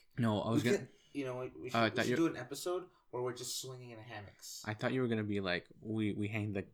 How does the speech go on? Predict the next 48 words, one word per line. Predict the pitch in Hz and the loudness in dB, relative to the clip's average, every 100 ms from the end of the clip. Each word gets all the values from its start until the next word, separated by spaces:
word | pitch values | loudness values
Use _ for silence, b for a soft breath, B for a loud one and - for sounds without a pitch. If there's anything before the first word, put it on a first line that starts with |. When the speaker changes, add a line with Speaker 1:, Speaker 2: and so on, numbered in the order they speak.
| - | -10
Speaker 1:
camera | - 98 98 - | -4 -2 -2 2
<laughs> | |
on, | 120 135 | 4 6
like, | 120 - | 4 4
the | |
ceiling | 135 - 190 156 160 151 170 | 2 6 8 8 8 6 4
so | - 160 | 2 0
that | 135 | 2
when | 139 139 | 2 2
we | 135 | 0
lay | 127 127 | 0 0
down, | 120 131 120 | 2 2 2
they | 110 | 0
can | 107 135 | 2 4
see | 156 - 151 147 | 2 0 0 2
Speaker 2:
Oh, | |
Speaker 1:
us." | 139 156 151 | 2 2 -2
Speaker 2:
that's | |
a | 165 | -2
good | 139 143 | -2 0
idea. | 135 123 143 | -2 -2 -2
I | 131 | -2
like | 135 143 | -2 -4
that | 135 127 | -6 -8
one | 123 123 | -12 -12
more. | 123 113 - | -10 -10 -4
Speaker 1:
How | - | 2
am | 120 | 4
I | 139 | 4
Speaker 2:
But | |
we | |
Speaker 1:
supposed | 143 143 123 - | 2 0 0 -2
Speaker 2:
should | 135 | -4
also | 117 127 139 | -4 -4 -6
get | 123 117 | -6 -8
hammocks. | - - 120 - - - - | -10 -14 -12 -12 0 8 10
Speaker 1:
How | 247 | 12
am | 233 | 12
I | 233 | 12
Speaker 2:
<laughs> | - | 12
Speaker 1:
supposed | 233 220 214 202 | 12 12 10 6
to | 180 | 2
hang | 151 143 | 2 2
a | 147 | 2
camera | - 117 123 123 | 2 0 0 0
on | 117 | 0
the | |
ceiling? | 101 - 57 - | 0 -4 -10 -12